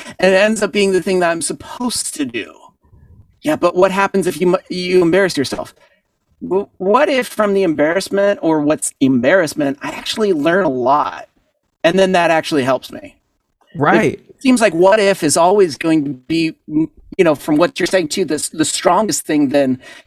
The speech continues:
Speaker 1: this, it, it, sometimes just really false fear, because again, like, thirty, what about thirty?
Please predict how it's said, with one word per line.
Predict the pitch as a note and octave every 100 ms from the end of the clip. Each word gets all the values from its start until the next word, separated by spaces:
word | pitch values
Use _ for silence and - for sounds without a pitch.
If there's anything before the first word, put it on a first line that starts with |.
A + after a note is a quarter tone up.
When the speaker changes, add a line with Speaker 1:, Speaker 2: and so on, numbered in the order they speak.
| -
Speaker 1:
this, | D#4+ - - _ _ _
it, | G3 - -
it, | - A3+ D4+
sometimes | - - G#4 B3 -
just | G3
really | A#3 C#4+
false | - - D3+ G3+
fear, | - A#3 C4+
because | E3 D3+ C#3+ -
again, | D#3 B3 F#3 C#3+
like, | D3 -
thirty, | - E3+ D3
what | - F#3+
about | B3 B3 G#3+
thirty? | A#2+